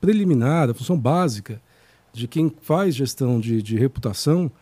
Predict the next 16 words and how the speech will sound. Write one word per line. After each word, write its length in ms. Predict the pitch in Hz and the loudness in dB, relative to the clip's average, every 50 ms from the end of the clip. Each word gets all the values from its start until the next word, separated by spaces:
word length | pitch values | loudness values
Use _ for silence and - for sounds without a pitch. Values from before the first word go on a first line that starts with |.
| _ _ _ _ _ _ _ _ _ _ | _ _ _ _ _ _ _ _ _ _
é 200 | - 165 165 180 | -2 0 0 0
entabular 600 | 190 196 185 190 185 175 185 156 123 123 131 135 | 0 -2 -4 -4 -6 -6 -4 -4 -4 -4 -6 -6
diálogo. 420 | 127 147 170 156 117 110 113 127 - _ _ _ _ _ _ _ _ _ _ _ _ | -6 -6 -6 -6 -6 -8 -10 -12 -16 _ _ _ _ _ _ _ _ _ _ _ _
É 80 | - 110 | -12 -10
você 640 | 107 107 120 117 - - - 127 139 156 170 175 - _ _ _ _ _ _ _ | -10 -8 -8 -10 -6 -2 0 0 0 0 -2 -6 -10 _ _ _ _ _ _ _
se 120 | - - 147 | -16 -10 -2
cone-, 260 | - 147 147 165 160 | 0 0 2 2 0
entender 440 | 147 139 - 151 131 113 127 165 202 | 0 2 4 4 4 4 4 2 2
quais 200 | - 208 160 - | 2 0 -2 -2
são 100 | - 139 | -2 -4
os 60 | 131 - | -4 -4
seu, 120 | 131 123 | -6 -8
quais 260 | 127 - 156 147 131 | -6 -2 -2 -2 0
são 100 | - 147 | 0 -2
os 80 | 123 - | -4 -4
públicos 580 | - - 165 160 151 127 - 113 104 - - | -6 -6 -4 -4 -4 -6 -6 -10 -12 -14 -16